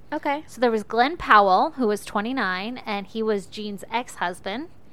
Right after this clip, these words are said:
Speaker 2: And he was, like, the known <laughs> town drunk, and he also had a lot of, like, burglary convictions and shit.
Speaker 1: All right.
Speaker 2: So that's Glenn. And then there was Bernadette McNeely, who was twenty-four,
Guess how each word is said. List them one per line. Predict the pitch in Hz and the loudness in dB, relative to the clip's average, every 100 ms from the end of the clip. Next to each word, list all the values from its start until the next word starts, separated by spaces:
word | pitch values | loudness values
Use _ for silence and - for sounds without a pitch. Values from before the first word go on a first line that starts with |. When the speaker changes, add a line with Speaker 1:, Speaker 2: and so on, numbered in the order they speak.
| - - | -12 -2
Speaker 2:
And | 233 226 | -2 0
he | 262 | -2
was, | 240 226 - - | -2 -6 -12 -6
like, | 208 202 - | -2 -2 2
the | 208 | 2
known | 220 208 208 226 226 | 2 2 2 2 -2
<laughs> | 214 220 | -2 0
town | 240 226 | 2 2
drunk, | 208 185 180 170 - - | -2 -2 -2 -2 -8 -8
and | 214 208 196 190 190 - - | -4 -2 -2 -6 -8 -16 -20
he | - - 208 | -16 -8 -4
also | 202 202 - 190 | 0 0 0 -2
had | 190 | 0
a | 185 | 2
lot | 180 175 | 2 0
of, | |
like, | 180 175 165 175 | -2 -4 -6 -4
burglary | 185 180 175 170 170 | -4 -2 -6 -6 -8
convictions | - 185 170 - 170 185 | -10 -10 -10 -10 -12 -12
and | 175 185 | -12 -10
shit. | - 214 - - - - - | -8 -8 -10 -20 -20 -20 -18
Speaker 1:
All | 233 | -10
right. | 262 330 262 277 - | -2 0 2 0 -2
Speaker 2:
So | 202 | -4
that's | 220 | -4
Glenn. | 208 175 185 233 - - - - | -4 -4 -4 -10 -16 -18 -14 -6
And | 226 | -2
then | 240 | 0
there | 226 | 0
was | 196 | -2
Bernadette | 170 220 233 277 254 240 | 0 2 2 2 2 2
McNeely, | 226 269 208 190 170 175 220 | 0 -6 -6 -4 -4 -4 -6
who | 226 | -4
was | 196 - | -4 -4
twenty-four, | - 190 233 - 180 156 175 240 | -6 -6 -6 -4 -2 0 -2 -6